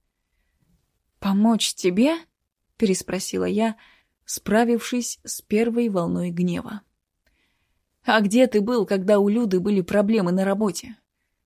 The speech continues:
Ты, адвокат, мог бы в два счета разрулить то дело». «А, так ты в курсе»,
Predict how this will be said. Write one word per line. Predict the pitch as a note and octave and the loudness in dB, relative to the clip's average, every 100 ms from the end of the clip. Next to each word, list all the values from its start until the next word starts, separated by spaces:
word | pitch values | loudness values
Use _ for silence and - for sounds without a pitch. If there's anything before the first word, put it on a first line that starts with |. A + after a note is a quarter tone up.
| - | -2
Ты, | C#4 A#3+ F3+ | 4 6 6
адвокат, | F3 G3 G#3+ C#4 A#3 E3+ - _ | 4 2 2 4 2 2 -4 _
мог | A#3+ A#3+ | 2 4
бы | G3 G3+ | 4 0
в | F3 | 0
два | G3 A#3+ | 0 2
счета | A3 - B3+ G#3 | 2 2 0 0
разрулить | F3 E3+ F3+ G#3 G#3 - | 0 0 0 0 0 -2
то | - F#3 | 0 0
дело». | F3 A3+ E3+ G3+ G#3 _ _ _ _ _ _ _ _ _ _ - | 2 4 4 0 -8 _ _ _ _ _ _ _ _ _ _ -2
«А, | A3 G#3+ F3+ F#3 F#3 - _ _ _ _ _ | 0 2 0 -6 -10 -16 _ _ _ _ _
так | - - | -8 -6
ты | D#3 | -6
в | D#3+ | -6
курсе», | - F#3+ F#3+ - - | -2 -2 -2 -8 -12